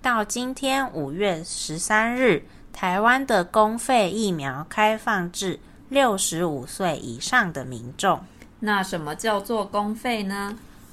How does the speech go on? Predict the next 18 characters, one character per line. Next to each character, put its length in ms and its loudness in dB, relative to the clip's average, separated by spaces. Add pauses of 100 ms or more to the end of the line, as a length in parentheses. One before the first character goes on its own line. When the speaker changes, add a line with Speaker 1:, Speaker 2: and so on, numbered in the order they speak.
Speaker 1:
公 260 0
费 260 2
就 220 0
是 300 -2
说 400 6
国 300 2
家 300 2
帮 320 0
你 200 -2
付 280 -4
钱， 560 -6
帮 240 0
你 140 -4
付 300 -4
这 140 -4
个 140 -6
费 280 0
用。 260 4